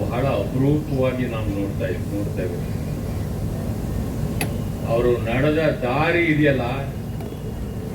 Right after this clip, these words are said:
ಆ ದಾರಿಯನ್ನ ವಿವರಿಸ್ಲಿಕ್ಕೆ ಹೋದ್ರೆ ಅದು ಗಂಟೆ, ಎರಡು ಗಂಟೆ, ಒಂದ್ ದಿನ ಎಲ್ಲ ಸಾಕಾಗೋದಿಲ್ಲ.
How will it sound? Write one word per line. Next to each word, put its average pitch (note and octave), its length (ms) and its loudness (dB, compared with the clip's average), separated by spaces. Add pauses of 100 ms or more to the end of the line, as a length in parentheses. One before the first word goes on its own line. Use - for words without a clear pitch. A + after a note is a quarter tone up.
(160)
ಆ - 40 4 (220)
ದಾರಿಯನ್ನ E3 540 2 (260)
ವಿವರಿಸ್ಲಿಕ್ಕೆ D3+ 760 2 (140)
ಹೋದ್ರೆ D#3+ 400 4 (1800)
ಅದು D3 160 4 (2250)
ಗಂಟೆ, D3 380 4 (180)
ಎರಡು C#3+ 260 4
ಗಂಟೆ, C3+ 280 2 (140)
ಒಂದ್ C3 240 2
ದಿನ B2 120 2 (120)
ಎಲ್ಲ A#2 240 0
ಸಾಕಾಗೋದಿಲ್ಲ. G2+ 640 -2